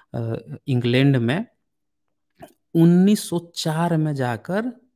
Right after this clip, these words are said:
ये चीज़ें आईं कि भाई हेनसोंग नाम का कोई बंदा जो है भारत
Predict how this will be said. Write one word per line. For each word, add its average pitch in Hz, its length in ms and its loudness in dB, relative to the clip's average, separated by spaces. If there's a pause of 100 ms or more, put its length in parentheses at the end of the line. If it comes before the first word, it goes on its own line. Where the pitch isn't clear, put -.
(380)
ये 127 180 -6
चीज़ें 127 460 -8
आईं 123 340 -6 (360)
कि 120 100 -4
भाई 139 400 -6 (120)
हेनसोंग 131 500 -4
नाम 117 240 -6
का 120 160 -10
कोई 113 280 -6
बंदा 113 360 -4
जो 120 160 -6
है 135 100 -6
भारत 117 400 -10